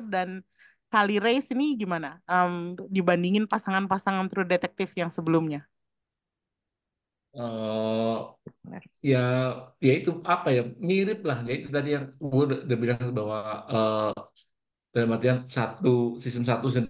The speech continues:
Speaker 2: tiga, season empat itu kemiripannya adalah, eh, mereka dulu akrab,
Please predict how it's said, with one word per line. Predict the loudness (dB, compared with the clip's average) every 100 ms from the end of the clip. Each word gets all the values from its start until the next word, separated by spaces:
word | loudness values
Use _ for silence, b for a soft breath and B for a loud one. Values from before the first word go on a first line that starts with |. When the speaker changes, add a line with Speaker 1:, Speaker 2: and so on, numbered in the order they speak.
| -2
Speaker 2:
tiga, | 2 2
season | 0 -4
empat | -4 -2
itu | 0
kemiripannya | 4 4 2 -2 -4 0 2
adalah, | 2 0 -4 _ _ _ _ -6
eh, | 0 2 4
mereka | 2 2 0 0
dulu | 2 2 2 -2 -8 -8
akrab, | -6 -2 2 4